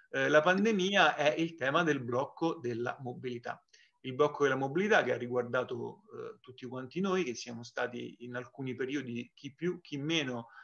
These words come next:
eh, destinati, diciamo, all'impossibilità di muoverci, ha creato a livello di migrazioni la chiusura molto rigida delle frontiere nazionali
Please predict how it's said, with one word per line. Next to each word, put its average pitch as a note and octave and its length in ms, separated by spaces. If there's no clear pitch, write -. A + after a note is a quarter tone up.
eh, B2 220
destinati, C#3 760
diciamo, A#2+ 580
all'impossibilità C3+ 880
di E3+ 140
muoverci, G3+ 760
ha G3 220
creato A3+ 720
a C#3 80
livello D#3 380
di C#3+ 120
migrazioni G#3 680
la C#3+ 160
chiusura F3 800
molto D#3+ 500
rigida B2+ 600
delle B2+ 220
frontiere C#3+ 380
nazionali G3 840